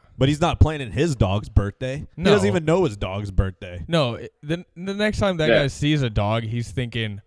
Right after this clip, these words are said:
Speaker 2: "Oh, I might eat that." You know?
Speaker 1: I
Speaker 3: The homeless man sucking dick for, like, you know, quarters and everything like that, that's a guy that his dog, any day it gets fed is its birthday. You know what I mean? Like,
Speaker 2: Right.
Speaker 3: definitely.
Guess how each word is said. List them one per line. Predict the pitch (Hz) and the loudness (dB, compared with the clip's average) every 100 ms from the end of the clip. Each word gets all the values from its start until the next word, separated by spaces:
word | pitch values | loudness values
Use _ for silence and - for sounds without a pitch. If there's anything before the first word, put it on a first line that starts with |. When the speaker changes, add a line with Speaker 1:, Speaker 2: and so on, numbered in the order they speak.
| _ _ _ - | _ _ _ 4
Speaker 2:
"Oh, | 131 | 6
I | 127 | 6
might | 127 135 - | 2 0 -2
eat | 123 - | -6 -4
that." | 98 85 - _ _ - - - - _ - | -6 -8 -16 _ _ -20 -20 -20 -20 _ -14
You | 101 | -8
know? | 107 117 120 101 - _ _ - _ | -6 -6 -12 -20 -20 _ _ -20 _
Speaker 1:
I | 113 | 2
Speaker 3:
The | 127 | 4
homeless | 151 233 247 139 | 6 4 2 0
man | 147 123 | 2 0
sucking | 95 151 143 101 107 | 0 0 0 -2 4
dick | 127 98 - _ _ - | 4 4 0 _ _ 0
for, | 110 98 | 6 8
like, | 92 82 69 | 8 4 0
you | 104 92 | -2 -2
know, | 85 | -2
quarters | - 120 135 120 98 85 | -2 6 8 8 6 4
and | 90 | 0
everything | 90 92 90 101 87 | 2 2 0 -2 2
like | 82 - | 0 2
that, | 95 101 - - | 6 6 6 4
that's | 101 131 117 | 6 6 4
a | |
guy | 101 101 98 | 6 10 8
that | 85 82 - | 6 0 0
his | 110 120 101 | 0 0 4
dog, | 92 98 113 127 143 _ _ | 8 10 10 8 4 _ _
any | 151 180 175 | 8 8 10
day | 147 139 | 10 10
it | |
gets | 120 - | 6 4
fed | - 110 92 | 6 6 8
is | 87 92 | 4 6
its | 92 - | 4 4
birthday. | - 85 82 - 76 - - | 0 0 0 -6 -8 -10 -4
You | 98 | 0
know | 104 | 2
what | 104 | 2
I | 92 | 2
mean? | 92 104 104 | 0 0 0
Like, | 85 | -2
Speaker 2:
Right. | - | 2
Speaker 3:
definitely. | 90 92 65 65 - | 4 4 0 -12 -14